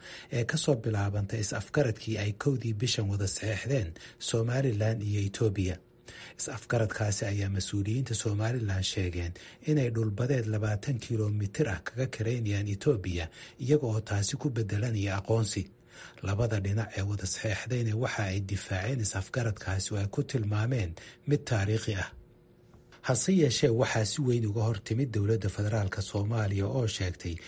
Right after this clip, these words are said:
in is-afgaradkaasi xadgudub ku yahay midnimada dhuleed iyo gobonnimada Soomaaliya, oo uu yahay waxba kama jiraan.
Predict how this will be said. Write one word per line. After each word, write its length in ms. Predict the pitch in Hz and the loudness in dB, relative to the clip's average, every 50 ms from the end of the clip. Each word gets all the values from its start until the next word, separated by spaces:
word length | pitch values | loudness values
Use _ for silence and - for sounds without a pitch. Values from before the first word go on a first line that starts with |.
| - - - - - - | -18 -20 -20 -20 -10 0
in 120 | - 156 151 | 2 4 4
is-afgaradkaasi 920 | 139 - - 117 101 - - 135 131 113 107 - - 107 101 98 - 101 | 4 2 0 -2 -4 0 0 2 2 2 -2 -2 -2 0 0 0 -2 -4
xadgudub 480 | - - 104 101 104 120 127 107 98 | -2 -2 -2 -2 0 0 0 -2 -2
ku 120 | - - 131 | -2 -4 -2
yahay 240 | 110 107 101 107 110 | 0 0 0 0 0
midnimada 500 | 104 101 101 104 107 117 127 110 107 95 | 0 0 0 0 0 0 0 -2 -2 -2
dhuleed 380 | 85 87 85 87 90 85 85 - - - - - | -2 -2 -2 -2 -2 -4 -6 -8 -14 -18 -16 -8
iyo 180 | 143 135 131 139 | -4 0 2 2
gobonnimada 580 | 113 - 110 101 101 101 101 101 110 113 104 95 | 2 4 2 4 4 2 2 2 2 2 0 -2
Soomaaliya, 640 | - - 104 98 101 110 107 104 92 92 87 87 82 - - - - - - - - - | -2 0 -2 0 0 2 2 2 0 0 -2 -2 -4 -8 -12 -20 -20 -20 -20 -4 2 4
oo 120 | 139 135 | 4 4
uu 160 | 113 101 101 | 4 2 0
yahay 280 | 101 101 92 85 110 123 | 0 0 0 0 0 0
waxba 280 | 101 95 - - 107 101 | 0 -2 -2 -2 -4 -4
kama 240 | - - 98 98 92 | -4 -2 -2 -2 -2
jiraan. 360 | - - 110 120 110 101 | -2 0 2 2 2 0